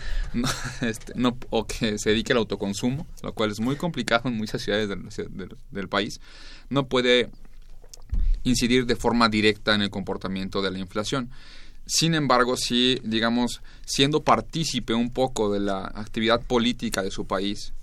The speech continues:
o en este caso de México, buscando la transparencia en las decisiones que toman los gobiernos y las instituciones como Banxico,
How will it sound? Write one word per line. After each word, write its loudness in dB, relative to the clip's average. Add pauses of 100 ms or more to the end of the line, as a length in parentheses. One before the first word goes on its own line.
(160)
o -2
en -2
este -2
caso -2
de 2
México, -2 (580)
buscando 2
la 6
transparencia 2
en 0
las 0
decisiones -2
que -4
toman 0
los 0
gobiernos 2
y 0 (640)
las -4
instituciones -4
como -4
Banxico, -6